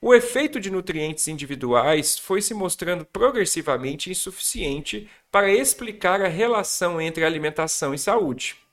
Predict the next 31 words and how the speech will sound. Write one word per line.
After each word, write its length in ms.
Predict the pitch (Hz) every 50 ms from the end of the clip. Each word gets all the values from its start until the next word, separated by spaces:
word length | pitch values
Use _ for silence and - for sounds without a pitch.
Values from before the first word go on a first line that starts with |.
| _ _ _ _ _ _ _ _ _ _ _ - _ - 120
Vários 320 | 160 214 247 285 254 190
estudos 480 | 185 165 - - - 202 185 135 120 110
mostram, 540 | 120 131 147 165 156 139 - - - 127
por 220 | 123 127 160 160 135
exemplo, 600 | 117 110 117 139 156 151 127 - - 117 123 - _ _ _ _ -
que 100 | - 180
a 60 | 180
proteção 840 | 180 - 220 262 269 262 254 214 - - - - 208 214 262 285 254
que 100 | 269 247
o 60 | 226
consumo 500 | 220 - 190 180 160 - - 180 170 165
de 140 | 156 147 151
frutas 680 | - - - 156 160 165 156 160 - 120 120 - - - -
ou 220 | - 196 226 240
de 100 | 202 196
legumes 520 | 196 185 175 160 - 156 170 165 151 - 151
e 40 |
verduras 480 | 143 143 147 147 123 127 127 123 131 131
confere 600 | - - 156 147 - - - 160 160 160 156 139
contra 320 | - - 139 139 - 131
doenças 440 | 120 123 123 131 151 185 - - 143
do 120 | - 127 120
coração 680 | - 127 117 117 117 113 - - 170 170 180 165 143
e 40 | 135
certos 420 | - - 139 147 139 - - -
tipos 340 | - 139 135 - - 127 123
de 100 | - 117
câncer 720 | _ - - 185 202 175 131 - - 120 - - - _ _ - - _ _ -
não 300 | 156 170 196 233 285 311
se 160 | 294 - 254
repete 760 | 196 202 185 180 - - 151 156 180 202 - - 277 269 269